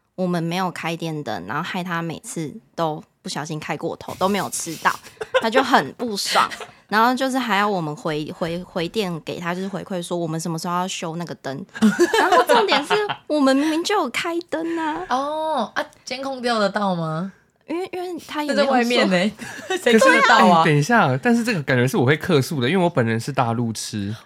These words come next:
Speaker 2: 我也是。
Speaker 3: 我们如果没有招牌，我真的会骑过去，哎。
Speaker 1: 但是我们招牌灯真的有开。
Speaker 2: 还是你们太暗了？
Speaker 1: 没有，没有，真的没有。
Speaker 2: 好，那个人眼睛问题。
Speaker 1: 因为晚上的时候我有去看，我就，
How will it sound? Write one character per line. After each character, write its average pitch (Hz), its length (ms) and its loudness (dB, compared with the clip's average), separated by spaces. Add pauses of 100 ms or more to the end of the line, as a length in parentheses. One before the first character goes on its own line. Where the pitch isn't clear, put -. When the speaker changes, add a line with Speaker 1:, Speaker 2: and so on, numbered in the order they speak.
Speaker 2:
我 180 120 2
也 196 180 4
是。 208 600 0
Speaker 3:
我 160 80 12
们 185 100 8
如 247 80 2
果 240 80 8
没 185 140 8
有 208 100 6
招 202 240 8
牌， 170 220 4
我 151 120 8
真 226 160 4
的 214 120 8
会 220 120 8
骑 151 440 -6
过 208 260 6
去， 440 460 4
哎。 - 20 6
Speaker 1:
但 - 0 -
是 - 60 6
我 214 40 4
们 214 200 2
招 311 120 2
牌 285 200 -4
灯 254 260 -2
真 285 180 -2
的 277 120 -2
有 147 240 -8
开。 180 300 -6
Speaker 2:
还 214 180 -4
是 254 120 -6
你 277 80 -2
们 165 200 0
太 180 220 0
暗 175 300 0
了？ 147 400 -6
Speaker 1:
没 214 200 0
有， 226 160 -2
没 180 160 -6
有， 180 120 -6
真 190 160 -8
的 196 60 -6
没 180 80 -6
有。 165 120 0
Speaker 2:
好， 160 120 -2
那 208 100 0
个 214 80 -2
人 254 160 4
眼 262 40 4
睛 254 80 2
问 220 100 2
题。 180 60 0
Speaker 1:
因 185 40 0
为 185 60 0
晚 185 100 4
上 - 60 2
的 214 60 -2
时 214 100 -4
候 208 160 2
我 175 220 -2
有 190 100 -4
去 190 100 -12
看， 185 300 -8
我 156 80 -10
就， 196 180 -10